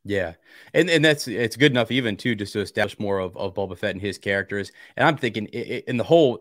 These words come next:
uh, seven episodes, we might get either one Thrawn name drop or a reference to the Chiss Ascendancy or a reference to a blue-eyed,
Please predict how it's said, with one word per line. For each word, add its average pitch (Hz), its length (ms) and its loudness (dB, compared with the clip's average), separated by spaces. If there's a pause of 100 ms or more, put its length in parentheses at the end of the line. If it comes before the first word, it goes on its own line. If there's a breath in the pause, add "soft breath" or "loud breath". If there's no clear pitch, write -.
(100)
uh, - 240 -10
seven 110 340 -2
episodes, 101 500 -4
we 117 140 0
might 107 260 -2
get 101 260 -2 (280 soft breath)
either 98 200 -4
one 117 520 -2 (120)
Thrawn 107 440 -4
name 101 240 -6
drop 98 300 -2
or 104 180 -2
a 92 60 -2
reference 104 440 -4
to 110 100 -12
the 90 100 -10
Chiss - 280 -6
Ascendancy 98 580 -8
or 101 280 -2
a 92 40 -6
reference 101 440 -4
to 107 180 -4
a 92 60 -4
blue-eyed, 98 760 -2